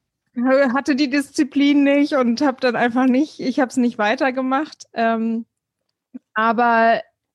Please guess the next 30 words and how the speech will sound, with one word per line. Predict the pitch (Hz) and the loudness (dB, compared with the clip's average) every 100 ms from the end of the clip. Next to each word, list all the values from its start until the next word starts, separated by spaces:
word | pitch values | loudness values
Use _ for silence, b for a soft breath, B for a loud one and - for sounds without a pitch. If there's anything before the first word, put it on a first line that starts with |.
| - | -4
als | 233 233 | -4 -2
ich | 233 | -2
mich | 254 - | -4 0
so | |
in | 262 233 | -2 0
ihre | 233 269 | -2 -2
Vita | 226 269 294 285 | 0 -2 -2 -2
reingelesen | 247 226 285 254 247 247 247 226 | 0 0 0 0 0 0 0 0
habe | 240 240 247 254 | 0 0 0 -2
und, | 220 220 220 - | 0 0 0 -4
äh, | - 202 202 214 | -6 -2 0 0
ich | 202 226 | -2 -4
hab | |
eine | 214 | -4
ganz | 196 202 | -2 -4
starke | - 214 220 | -2 -2 -2
Verbindung | - 190 220 220 | -4 -2 0 0
zu | - 202 | -2 -6
Fußball, | 254 269 262 240 220 | -4 -2 2 2 0
zu | 208 | -4
Frauenfußball, | - 240 254 - 233 240 220 | 0 2 2 -2 -4 -2 -4
zu | |
Fußball | 214 - - 226 | -6 -8 -2 0
allgemein. | 208 214 214 220 | 0 0 2 2
Ich, | 214 - - | 0 -6 -12
ich | - | -4
liebe | 208 226 247 | 0 2 2
das | 208 208 | 0 0
zu | - 220 | -2 -4
gucken | - 254 349 | -2 -2 -4